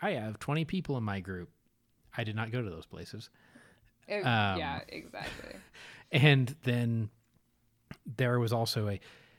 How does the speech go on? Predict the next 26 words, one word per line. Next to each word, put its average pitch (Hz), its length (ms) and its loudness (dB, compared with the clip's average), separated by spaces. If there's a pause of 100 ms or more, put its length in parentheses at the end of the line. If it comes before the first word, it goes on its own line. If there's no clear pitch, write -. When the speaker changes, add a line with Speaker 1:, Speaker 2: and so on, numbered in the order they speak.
(240)
Speaker 1:
the, 143 180 -6 (960)
I 123 100 2
hate 107 220 -2
this 82 280 -8
because 113 280 -2
it 92 100 -8
corrupts 104 340 -4
something 101 340 -6
that 95 100 -4
I 87 80 -4
think - 240 -8
is - 100 -10
true. 78 320 -10 (880)
They 123 100 -6
said, 110 240 -6
"You 120 140 -4
have 131 80 0
to 127 60 -4
be 110 100 0
passionate 110 500 -4
about 78 280 -8
it." - 120 -20 (500)
Speaker 2:
Uh, 180 200 -2 (420)
mm-hmm. 160 380 -18 (340)
Speaker 1:
It's - 100 -14
like, 127 120 -6